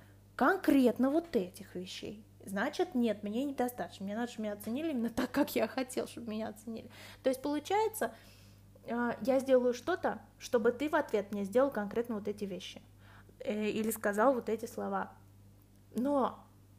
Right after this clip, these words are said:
основная суть в том, что никто не обязан вам реагировать так, как вы этого хотите.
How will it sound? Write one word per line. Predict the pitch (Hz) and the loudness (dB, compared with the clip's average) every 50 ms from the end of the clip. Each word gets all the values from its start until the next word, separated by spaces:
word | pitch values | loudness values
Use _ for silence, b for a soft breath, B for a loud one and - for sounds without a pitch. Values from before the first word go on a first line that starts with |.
| - - - - - - | -20 -20 -20 -20 -18 -14
основная | - - - - 254 247 240 262 269 285 277 254 220 202 202 202 - - | -12 -12 -6 -4 -2 -2 0 0 0 0 0 0 -2 -4 -6 -8 -6 -6
суть | 247 233 240 | -4 -4 -4
в | - - | -8 -8
том, | - - 277 320 359 | -4 -4 -2 -2 -4
что | 359 - - - 214 | -6 -10 -8 -6 -4
никто | 202 208 240 311 339 339 - - - - - - 262 262 262 233 214 | -2 -2 0 -2 -2 -4 -6 -12 -14 -18 -8 -4 -2 -2 0 0 -2
не | 202 202 202 202 | -2 -2 -2 -2
обязан | 220 233 233 233 262 262 247 220 196 190 196 190 180 185 190 | -2 -4 -2 0 2 2 2 2 0 -2 -4 -6 -6 -8 -4
вам | 196 226 233 285 330 349 359 - B B B B B B B B B B B B B B B B B - - - | -2 0 0 2 0 -2 -4 -8 B B B B B B B B B B B B B B B B B -20 -10 -4
реагировать | - 226 240 254 269 269 233 220 240 277 302 294 277 262 220 208 208 202 202 - - - - | 2 4 4 6 6 4 4 4 6 6 8 8 8 6 6 6 4 2 0 -4 -12 -2 2
так, | 269 262 269 302 320 320 | 4 4 6 4 4 4
как | - - 320 320 - 254 | 4 4 4 4 4 0
вы | 214 214 233 247 247 | 2 4 4 4 4
этого | - - 233 240 240 - 247 233 247 | 2 2 0 0 2 2 4 4 4
хотите. | 240 - - 226 226 233 - - 262 254 240 240 - - - 185 175 | 2 2 0 -2 -2 -2 -2 -2 -2 -2 -2 -2 -6 -6 -6 -6 -8